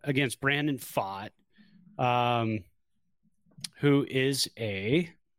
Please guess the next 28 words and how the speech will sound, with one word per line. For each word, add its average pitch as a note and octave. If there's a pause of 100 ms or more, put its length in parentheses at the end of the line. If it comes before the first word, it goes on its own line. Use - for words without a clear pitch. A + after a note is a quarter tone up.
(1200)
he's F#3+
a B2
righty, G2
correct? C3+
Yes, D3
he's D3+
a E3
righty. B2
So C3+ (340)
righty G3+ (100)
yesterday D#3+
in C3+
Brandon C3
Pfaadt, G2+ (560)
righty E3+
today D3+
in A#2+
Brogdon B2+
for -
Philadelphia. A#2 (280)
So -
we D3
haven't, G#3+
we, D#3+
we D#3+
don't G#3
know D#3+
yet A#2